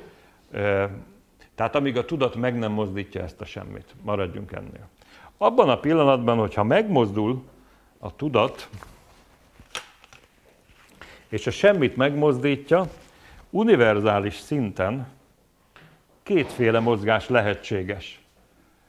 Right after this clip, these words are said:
Lehetséges egy ilyen mozgás, meg lehetséges ennek az ellentéte. Na most érdekes módon, hogyha ezt lefordítjuk,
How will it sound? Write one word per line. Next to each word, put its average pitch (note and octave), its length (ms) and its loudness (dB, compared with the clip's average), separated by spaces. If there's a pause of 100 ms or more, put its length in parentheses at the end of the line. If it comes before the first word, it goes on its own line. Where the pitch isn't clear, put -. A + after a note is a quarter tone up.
(160)
Lehetséges C#3+ 880 -2
egy G#2+ 300 -4 (920)
ilyen C3+ 280 -6
mozgás, E3 800 -6 (220)
meg A2 220 -10
lehetséges A2+ 600 -4
ennek A2 300 -6
az G#2 100 -4
ellentéte. F#2 800 -6 (3250)
Na G#2+ 100 -12
most A2 180 -14
érdekes C#3 420 -6
módon, C#3 420 -2
hogyha A#2+ 320 -6
ezt D#3 380 -4
lefordítjuk, B2+ 1160 -4